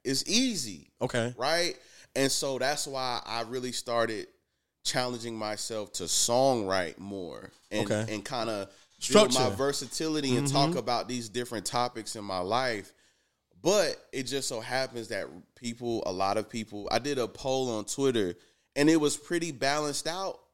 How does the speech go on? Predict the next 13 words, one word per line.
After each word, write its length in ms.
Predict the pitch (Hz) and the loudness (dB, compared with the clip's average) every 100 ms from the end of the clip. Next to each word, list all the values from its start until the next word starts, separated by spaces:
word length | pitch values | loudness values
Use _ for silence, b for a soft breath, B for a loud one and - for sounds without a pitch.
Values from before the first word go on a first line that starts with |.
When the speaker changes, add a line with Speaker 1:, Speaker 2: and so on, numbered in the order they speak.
| _ _ _ _ _ | _ _ _ _ _
Speaker 1:
but, 120 | 117 | 2
like, 520 | 104 107 104 85 - - _ _ _ _ _ _ _ _ _ _ 98 | 4 4 4 -2 -10 -20 _ _ _ _ _ _ _ _ _ _ -6
the 140 | 117 | 2
aggressive, 520 | 120 92 120 127 131 117 | 2 4 2 2 -2 -6
confident, 680 | - 117 117 117 110 98 - _ _ | -6 -4 -4 -2 0 0 -6 _ _
witty 340 | - 101 117 113 | -12 0 2 2
Pat 320 | - 101 76 | 0 -4 -4
Junior 400 | 98 107 98 90 | -8 -6 -6 -8
won 500 | 80 87 101 113 101 | -10 -6 0 2 4
by, 120 | 87 85 | 2 2
like, 320 | 90 78 - _ _ _ _ | 2 0 -4 _ _ _ _
ten 220 | - 127 | -2 -2
percent. 420 | 110 98 - 85 | -2 -4 -4 -4